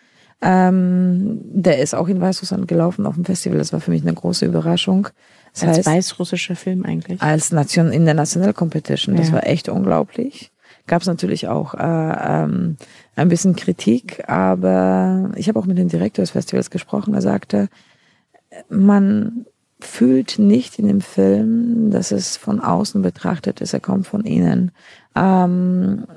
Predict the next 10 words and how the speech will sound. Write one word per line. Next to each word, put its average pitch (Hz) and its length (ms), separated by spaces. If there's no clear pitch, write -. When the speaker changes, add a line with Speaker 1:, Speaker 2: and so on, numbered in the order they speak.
Speaker 1:
und 190 120
deswegen 180 420
für - 140
ihn 196 340
ist 175 180
es 190 140
eine 185 120
nationale 67 800
weißrussischer - 640
Film. - 380